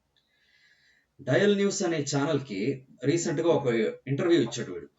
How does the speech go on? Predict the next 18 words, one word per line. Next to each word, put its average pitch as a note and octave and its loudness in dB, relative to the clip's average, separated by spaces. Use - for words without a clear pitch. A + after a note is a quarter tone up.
"రావణ్ D#3+ -2
అన్న C#3+ -2
ఫస్ట్ - -8
వీడియో" A2 0
అని F#2 -14
చెప్పి, F2+ -18
ఫస్ట్ C3 -6
ఇంటర్వ్యూ G#2+ -2
అని - -14
చెప్పి. - -20
ఆ F3 2
ఇంటర్వ్యూలో E3+ -2
"నా D3+ -2
మీద D#3+ -2
దాడులు D3 0
జరుగుతున్నాయి, B2 -2
నా A2+ -6
మీద B2+ 0